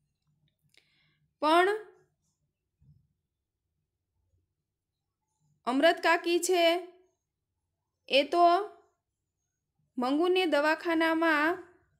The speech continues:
મૂકવાનો વિચાર કરતા નથી, કારણ કે એને તો એવું લાગે છે કે ભાઈ દીકરીને દવાખાનામાં મૂકે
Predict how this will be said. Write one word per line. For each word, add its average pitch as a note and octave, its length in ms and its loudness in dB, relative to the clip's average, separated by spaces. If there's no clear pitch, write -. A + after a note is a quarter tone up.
મૂકવાનો D#4+ 520 0
વિચાર D4 380 -2
કરતા D#4+ 360 -2
નથી, D#4 340 -4
કારણ C#4+ 400 -4
કે D4+ 180 -8
એને C#4+ 220 -4
તો D4+ 140 -4
એવું D4 300 -2
લાગે C4+ 320 -2
છે C4+ 240 -2
કે C#4 140 -2
ભાઈ D#4 220 0
દીકરીને D4 500 -4
દવાખાનામાં C#4+ 840 -4
મૂકે E4 300 -2